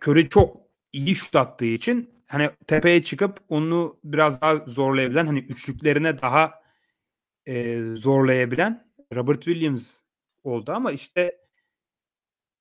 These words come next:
Robert Williams de çok dakika oynayamadığı için, em, hem çok yoruldu. Grant Williams mesela son maçta sadece on üç dakika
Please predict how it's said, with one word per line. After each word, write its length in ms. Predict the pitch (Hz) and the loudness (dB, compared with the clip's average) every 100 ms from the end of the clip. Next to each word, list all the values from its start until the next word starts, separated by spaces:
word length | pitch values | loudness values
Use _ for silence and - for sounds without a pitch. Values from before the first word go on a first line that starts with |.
| _ _ | _ _
Robert 180 | 131 120 | -14 -8
Williams 240 | 127 190 185 | -4 0 0
de 60 | |
çok 200 | 180 170 | 0 -2
dakika 300 | 156 160 165 | -2 -2 0
oynayamadığı 540 | 170 160 170 175 170 302 | 2 2 0 0 0 0
için, 560 | 247 160 208 - _ _ _ _ _ _ _ | 0 -2 -6 -8 _ _ _ _ _ _ _
em, 580 | 131 127 123 123 120 120 - _ _ _ _ _ _ | -12 -8 -8 -6 -6 -8 -12 _ _ _ _ _ _
hem 260 | - 202 190 | -6 -4 -2
çok 300 | 196 175 143 | 0 0 0
yoruldu. 520 | 139 120 117 240 - _ _ _ _ _ _ _ _ _ _ _ _ _ _ _ _ | 0 0 -4 -6 -8 _ _ _ _ _ _ _ _ _ _ _ _ _ _ _ _
Grant 280 | 123 143 143 | -4 -4 -4
Williams 380 | 180 180 175 151 | -4 0 0 -2
mesela 360 | 160 165 165 | -4 0 -2
son 220 | 160 170 | -2 -2
maçta 240 | 165 147 190 | -2 -4 -4
sadece 220 | 180 165 | -4 -4
on 160 | 165 170 | -2 -2
üç 180 | 170 | 0
dakika 500 | 151 131 117 117 98 | -4 -4 -4 -6 -8